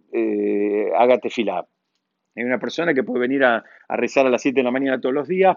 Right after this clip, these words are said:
pero no le pidas que coma kasher. Y cada uno tiene su talón de Aquiles y cada uno tiene sus desafíos y las mitzvot que para uno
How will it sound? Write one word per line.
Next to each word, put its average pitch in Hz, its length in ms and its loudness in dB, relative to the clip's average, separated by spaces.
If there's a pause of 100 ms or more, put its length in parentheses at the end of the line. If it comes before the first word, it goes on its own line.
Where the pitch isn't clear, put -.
pero 160 440 2
no 143 160 -2
le 135 100 -2
pidas 139 320 -4
que 135 340 -2
coma 123 240 -4
kasher. 98 400 -10 (260)
Y - 100 -8
cada 196 220 6
uno 196 200 2
tiene 170 320 0
su 151 200 -4
talón 147 300 2
de 139 80 2
Aquiles 151 480 0
y 131 80 -8
cada 131 180 -2
uno 143 180 -4
tiene 135 180 -6
sus 117 160 -8
desafíos 139 680 -2 (240)
y - 100 -8
las 123 140 0
mitzvot 151 340 -2
que 147 100 0
para 127 240 4
uno 156 400 0